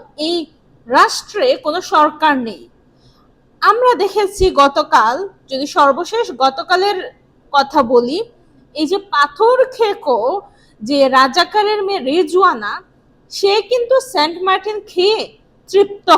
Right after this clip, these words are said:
হয়নি, সে সাদা পাথর খেয়ে ফেলছে। এই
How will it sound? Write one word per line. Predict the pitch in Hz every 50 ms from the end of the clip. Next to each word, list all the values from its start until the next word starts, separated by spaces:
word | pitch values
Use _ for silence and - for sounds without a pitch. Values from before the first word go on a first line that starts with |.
| 262
হয়নি, | 277 254 233 220 202 190 - - _ _ _ _ _ _ _ _ _ _ _ _ _ _ _ _ _ _ _ _ -
সে | - - 320 294 294 302 339 381 440 427 - _ _ _ _ _ _ _ _ _ _ _ _ _ -
সাদা | - - 349 349 302 392 403
পাথর | 403 381 381 381 - 359 440 392 392 403 -
খেয়ে | - 320 277 262 240 -
ফেলছে। | 262 240 214 - - - - - - _ _ _ _ _ _ _ _ _ _ _ _ _ _ _ _ _ _ _ _ _ _ _ _ _ _ _ _ _
এই | 302 349